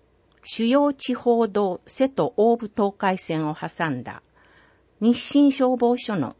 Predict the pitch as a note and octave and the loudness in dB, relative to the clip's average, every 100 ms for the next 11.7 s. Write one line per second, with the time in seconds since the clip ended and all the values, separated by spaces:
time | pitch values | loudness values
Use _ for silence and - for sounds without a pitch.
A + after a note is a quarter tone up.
0 | - F3 - G3+ F3+ E3 C#3+ - - - | -8 -6 -2 -2 0 -2 -2 -6 -10 -16
1 | _ _ _ _ _ _ _ _ _ _ | _ _ _ _ _ _ _ _ _ _
2 | _ _ _ _ _ _ _ _ _ _ | _ _ _ _ _ _ _ _ _ _
3 | _ - C4 B3 - F3+ B3 D4 C#4+ C#4 | _ -4 -2 -2 -4 0 2 4 2 2
4 | C4+ C4 B3+ B3 - F3 F3 D#3+ - D3+ | 2 4 2 0 -2 -4 -4 -4 -4 -4
5 | C#3+ C3+ - _ _ _ _ _ _ _ | -4 -6 -12 _ _ _ _ _ _ _
6 | _ _ _ _ _ A3 A#3+ A3+ - _ | _ _ _ _ _ 0 0 0 -8 _
7 | _ _ _ _ _ _ _ A#3 A#3 D4 | _ _ _ _ _ _ _ -2 0 -2
8 | C#4 D4 C#4 C#4 C4+ B3+ B3+ D#3 C3+ C3 | 0 0 0 -2 -2 2 2 2 -2 -8
9 | - _ _ - A3 - C#4+ C4+ C4 B3+ | -14 _ _ -2 -2 0 0 2 2 2
10 | - A#3+ A#3 A3 A3 G#3+ G#3 G#3 G3 F#3+ | -2 -4 -2 -2 0 2 2 2 -2 -4
11 | - F3 D#3+ - - D#3+ C#3+ | -4 -2 -4 -8 -4 -4 -4